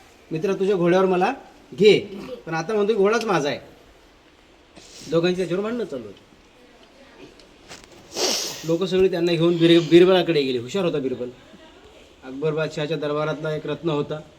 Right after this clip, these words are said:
बिरबलाकडे गेले. आता पहिल्याच्या काळात कसं होतं, बिरबलाकडे प्रश्न गेला म्हणजे शंभर टक्के प्रश्नाचं उत्तर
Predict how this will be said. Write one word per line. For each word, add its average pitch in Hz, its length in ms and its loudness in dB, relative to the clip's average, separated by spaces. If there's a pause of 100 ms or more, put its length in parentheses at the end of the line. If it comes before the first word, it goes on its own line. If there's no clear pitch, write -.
(800)
बिरबलाकडे 180 680 0
गेले. 170 200 2
आता 143 240 -4
पहिल्याच्या 202 400 0
काळात 214 200 -6
कसं 202 180 -6
होतं, 180 120 -2
बिरबलाकडे 240 500 4
प्रश्न 240 280 -2
गेला 233 320 6
म्हणजे - 520 -6
शंभर 190 280 -2
टक्के 196 220 -4
प्रश्नाचं 190 380 -4
उत्तर 214 300 0